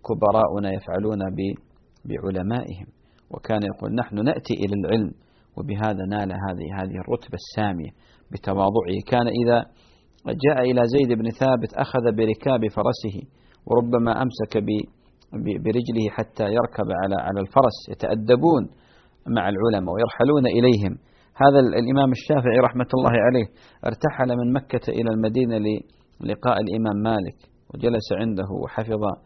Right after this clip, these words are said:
الموطأ، وارتحل إلى اليمن، ثم ارتحل إلى العراق، ثم ارتحل إلى مصر الذي كان نهاية المطاف به في مصر، وتوفي هناك رحمه الله، وقد بقي اسمه خالدا.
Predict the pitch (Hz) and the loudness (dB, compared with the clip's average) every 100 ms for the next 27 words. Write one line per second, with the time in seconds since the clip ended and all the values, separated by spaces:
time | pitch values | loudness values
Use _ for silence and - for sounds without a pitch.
0 | _ _ - 101 101 113 - - - - | _ _ -8 -4 0 0 0 -6 -6 -8
1 | _ _ - 104 - 135 - 113 101 107 | _ _ -8 -8 -2 -2 0 -2 -2 -2
2 | 104 113 104 87 - 104 101 123 - 110 | 0 0 -2 -6 -6 -6 -4 -4 -4 -4
3 | 101 104 98 104 110 110 95 _ _ _ | -2 -2 -2 -2 0 -2 -4 _ _ _
4 | _ 107 107 104 127 - 110 90 98 101 | _ -6 -4 -2 -4 -2 -4 -2 -2 -2
5 | - - _ _ - 127 123 107 98 104 | -4 -10 _ _ -6 -4 -2 -2 0 0
6 | 101 98 113 107 104 - - 110 135 143 | -2 -4 -4 -2 -4 -6 -6 -2 2 2
7 | - 110 113 - 107 107 104 104 98 107 | 0 -2 -2 0 0 -2 -4 -4 -4 -2
8 | 117 113 - - _ _ _ - 123 120 | -2 -2 -6 -10 _ _ _ -6 -2 -2
9 | - 120 104 110 110 - - - 104 107 | -2 -4 -2 -2 -4 -4 -8 -6 -8 -6
10 | 101 110 107 - _ _ _ - - 113 | 0 4 2 0 _ _ _ -20 -6 -4
11 | 101 - 139 123 113 - - 107 110 - | -2 2 2 2 0 -2 -4 -6 -4 0
12 | 123 117 101 | 2 2 0